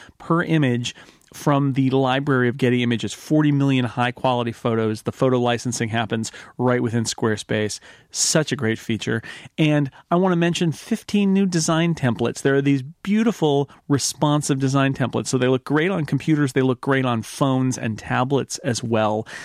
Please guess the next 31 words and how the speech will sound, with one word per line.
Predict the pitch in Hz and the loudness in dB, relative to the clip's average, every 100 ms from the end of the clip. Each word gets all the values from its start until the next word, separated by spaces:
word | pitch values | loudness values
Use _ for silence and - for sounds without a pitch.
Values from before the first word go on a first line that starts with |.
| - | -10
So | - 139 | 0 0
if | 131 | 2
you're | 127 | 2
not | 131 139 | 2 0
a | |
designer, | 147 139 147 151 | -2 0 2 2
you | 143 117 | 2 0
don't | 110 | -2
wanna | 120 107 | -2 -4
hire | 90 143 147 156 | -2 -2 0 0
a | 151 | -2
designer, | 147 156 156 | 0 2 2
you | 143 | 0
can't | - 110 104 | -2 -6 -8
afford | - - 185 180 | -4 2 2 2
to | 170 | -2
hire | 156 160 165 | 0 0 0
a | 156 | 0
designer, | 156 160 151 147 143 - - 113 | 0 0 2 0 -2 -8 -14 0
you | 139 147 | 0 2
can | - 131 | 0 0
use | 139 156 135 | 2 2 2
these | 131 | -2
beautiful | - 131 131 | 2 0 0
templates, | 131 139 143 139 - - - - | -2 -2 0 -4 -4 -18 -10 -2
and | 240 | 2
then | 262 | 2
you | |
can | 254 277 | 2 -2
customize | - 294 294 302 220 135 127 | 0 -2 0 0 2 2 0
them | 120 | -4